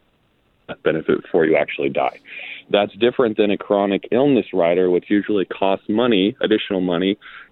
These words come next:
and, um, it allows you to access funds to pay for elder care, um, and, and those types of things. So, uh, I had these clients reach out to the company and that issued the life insurance and ask for an il-, in-force illustration that has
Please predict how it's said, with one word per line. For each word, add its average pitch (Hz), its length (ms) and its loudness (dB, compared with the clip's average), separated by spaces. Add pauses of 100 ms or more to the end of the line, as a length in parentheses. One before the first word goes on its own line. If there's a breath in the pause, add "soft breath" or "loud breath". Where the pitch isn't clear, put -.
and, 95 640 2
um, 87 280 0
it - 80 0
allows 90 400 2
you 95 120 2
to 87 120 0
access 87 440 -2
funds 87 300 -4
to - 60 -2
pay 87 200 0
for 82 180 0
elder 95 300 2
care, 82 400 -2 (260)
um, 78 240 -14 (100)
and, 76 180 -12
and 78 160 -12
those 82 160 0
types 76 260 -6
of - 60 -20
things. 67 200 -6 (220)
So, 117 240 2 (520 loud breath)
uh, 95 320 2
I 104 140 0
had 131 340 -2
these 117 180 -2
clients 113 400 -4
reach 113 240 0
out 101 160 2
to 104 100 -6
the 92 120 -2
company 110 680 -2
and 95 720 0 (180)
that 87 340 4
issued 95 300 0
the 85 60 0
life 87 280 0
insurance 87 480 -4
and 87 100 0
ask 85 320 -2
for 95 140 2
an 90 100 -2 (120)
il-, 98 240 4 (240)
in-force 107 480 2
illustration 92 760 2
that 82 180 2
has 90 220 2